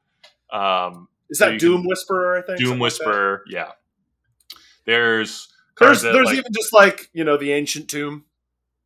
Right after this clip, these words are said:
Speaker 2: Get
Speaker 1: Ancient
Speaker 2: two
Speaker 1: Tomb,
Speaker 2: mana, lose two
Speaker 1: Shock
Speaker 2: life.
Speaker 1: Lands,
Speaker 2: Shock
Speaker 1: Fetch
Speaker 2: Lands, there's
Speaker 1: Lands.
Speaker 2: Shock Lands,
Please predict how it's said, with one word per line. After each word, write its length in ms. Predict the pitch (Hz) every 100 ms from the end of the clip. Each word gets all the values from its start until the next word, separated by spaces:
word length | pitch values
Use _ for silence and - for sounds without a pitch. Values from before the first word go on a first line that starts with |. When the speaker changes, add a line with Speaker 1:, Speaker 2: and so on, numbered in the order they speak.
| _
Speaker 2:
Get 120 | 127
Speaker 1:
Ancient 240 | 123 - 156
Speaker 2:
two 60 |
Speaker 1:
Tomb, 100 | 139
Speaker 2:
mana, 340 | 139 143 147 - _ -
lose 240 | 139 139
two 80 | 156
Speaker 1:
Shock 220 | 120 117
Speaker 2:
life. 160 | 147 135
Speaker 1:
Lands, 800 | 131 131 135 139 131 - - -
Speaker 2:
Shock 320 | - 170 156 -
Speaker 1:
Fetch 60 |
Speaker 2:
Lands, 340 | 160 165 165 131 131 131
there's 100 | 131
Speaker 1:
Lands. 200 | 131 127
Speaker 2:
Shock 340 | 135 147 -
Lands, 520 | 165 165 165 160 -